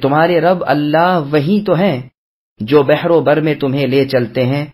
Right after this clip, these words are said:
اور جب جہاز خوشگوار اور موافق ہوا کے ساتھ چلتے ہیں تو بڑے خوش رہتے ہو، اور جب باد مخالف چلتی ہے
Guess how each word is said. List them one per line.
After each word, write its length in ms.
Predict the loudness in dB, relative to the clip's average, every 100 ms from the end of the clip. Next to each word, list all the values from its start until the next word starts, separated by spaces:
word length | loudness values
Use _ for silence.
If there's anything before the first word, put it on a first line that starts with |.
| _ _ _ _
اور 80 | -4
جب 160 | 0 -2 0
جہاز 460 | -2 0 -2 -2
خوشگوار 720 | -6 -8 -4 -4 -2 -2 0
اور 140 | 0 -2
موافق 520 | 0 0 0 -2 -6 -4
ہوا 200 | -2 -2
کے 160 | -4 -6
ساتھ 280 | -4 -4 -2
چلتے 320 | -4 -2 -4
ہیں 200 | -4 -6 -10 _ _ _ -6
تو 80 | 0
بڑے 200 | 0 0
خوش 320 | -2 -6 -4
رہتے 320 | -6 -4 -4
ہو، 160 | -2 -4 -6 _ _ _ _ _
اور 80 | -6 -2
جب 120 | -2 -2 0
باد 200 | 0 0
مخالف 520 | -2 -4 -4 -4 -4 -4
چلتی 420 | -4 -2 -4
ہے 120 | -2